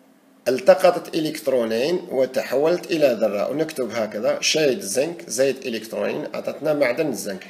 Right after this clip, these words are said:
يعني زد ان زائد اثنين زائد اثنين إلكترون أعطينا زد ان. والمعادلة الإجمالية هي بجمع المعادلتين عند المهبط وعند المصعد.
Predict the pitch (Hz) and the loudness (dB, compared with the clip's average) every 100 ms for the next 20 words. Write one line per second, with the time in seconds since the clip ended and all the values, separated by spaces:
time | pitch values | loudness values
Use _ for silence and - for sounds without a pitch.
0 | - 113 110 107 170 190 180 147 120 127 | -14 -8 -6 4 6 6 4 0 4 2
1 | 110 - 123 156 - 127 135 120 - 165 | 2 -2 -4 -4 -8 0 2 2 -2 -4
2 | - 139 107 - 131 - 123 117 127 135 | -4 -6 -6 -4 -4 -4 -8 -8 -2 0
3 | 127 123 104 - 98 87 - - - - | 0 0 -2 -4 -10 -10 -14 -20 -20 -20
4 | - - - 117 143 147 156 202 196 175 | -20 -20 2 6 8 8 10 10 8 0
5 | 160 147 139 117 113 117 160 - - - | 0 4 6 4 2 2 2 0 -12 -20
6 | _ - - _ _ _ _ _ _ - | _ -20 -20 _ _ _ _ _ _ 0
7 | 120 131 135 107 127 160 143 147 139 123 | 8 8 8 4 2 4 4 4 4 4
8 | 127 123 110 - 120 156 190 - - - | 4 2 0 2 2 4 2 -2 -12 -20
9 | _ _ _ _ _ _ - - 95 127 | _ _ _ _ _ _ -20 -10 -2 0
10 | 135 123 107 - 113 110 117 120 107 90 | 2 4 2 0 -6 -4 -2 -2 -2 4
11 | 147 - - - - 104 101 131 127 151 | 4 2 -12 -16 -10 -4 -2 0 6 6
12 | 165 139 113 - 101 98 | 6 0 -2 -2 -4 -4